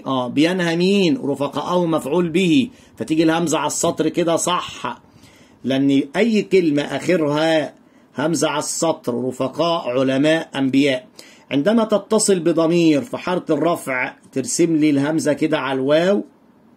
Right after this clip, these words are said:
في حالة النصب على السطر، في حالة الجر على نبرة ياء، تبقى دي كده اللي صح. هنا الغلطة رفقاء غلط، لأن بينهى إيه؟ لأن اسم فاعل عمل عمل الفعل ينهى، ده فعل متعدي. مين اللي بينهى؟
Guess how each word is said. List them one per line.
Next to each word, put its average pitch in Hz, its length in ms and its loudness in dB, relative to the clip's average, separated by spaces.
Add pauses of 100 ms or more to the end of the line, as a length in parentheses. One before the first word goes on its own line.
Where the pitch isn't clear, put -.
(560)
في 110 80 -12
حالة 160 340 -4
النصب 151 500 0
على 131 260 -2
السطر، 175 800 -2 (1000)
في 104 60 -12
حالة 156 320 -4
الجر 147 760 0
على 151 580 -2
نبرة 131 760 -2
ياء، 151 360 2 (680)
تبقى 113 200 -2
دي 143 80 0
كده 160 220 2
اللي 147 160 2
صح. 143 360 -4
هنا 151 120 0
الغلطة 147 400 0
رفقاء 143 420 0
غلط، 151 340 -2 (500)
لأن 143 140 0
بينهى 185 440 4
إيه؟ 175 300 4
لأن 135 240 0
اسم 123 240 -4
فاعل 175 280 -2
عمل 170 260 -2
عمل 170 220 0
الفعل 160 300 0
ينهى، 165 380 2
ده 123 100 -2
فعل 139 260 -2
متعدي. 139 520 -4
مين 175 160 2
اللي 165 180 4
بينهى؟ 170 720 0